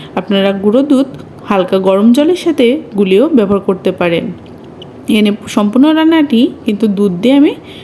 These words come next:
রান্না করব। ওপর থেকে দিয়ে নেব পাঁচ থেকে ছয় পিস কাঁচামরিচ কুচি। এখন ঢাকনা দিয়ে ঢেকে আমি দশ মিনিট রান্না করে নেব। কিছুক্ষণ পরে ঢাকনা তুলে আপনাদের দেখাচ্ছি কত সুন্দর একটি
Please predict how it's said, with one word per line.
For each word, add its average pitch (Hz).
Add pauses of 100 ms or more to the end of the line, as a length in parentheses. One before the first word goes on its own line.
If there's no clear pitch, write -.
(220)
রান্না 202 (100)
করব। 185 (720)
ওপর 208
থেকে 320 (380)
দিয়ে 185
নেব 254 (220)
পাঁচ 202 (100)
থেকে 214 (100)
ছয় 233
পিস 247 (360)
কাঁচামরিচ 196
কুচি। 180 (880)
এখন 208 (120)
ঢাকনা 220 (100)
দিয়ে 320
ঢেকে 226 (120)
আমি 196 (100)
দশ 185 (100)
মিনিট 262 (140)
রান্না 190
করে 180
নেব। 185 (1040)
কিছুক্ষণ 269 (100)
পরে 254 (140)
ঢাকনা 208
তুলে 294 (100)
আপনাদের 185 (100)
দেখাচ্ছি 233 (760)
কত 202 (120)
সুন্দর 339
একটি 208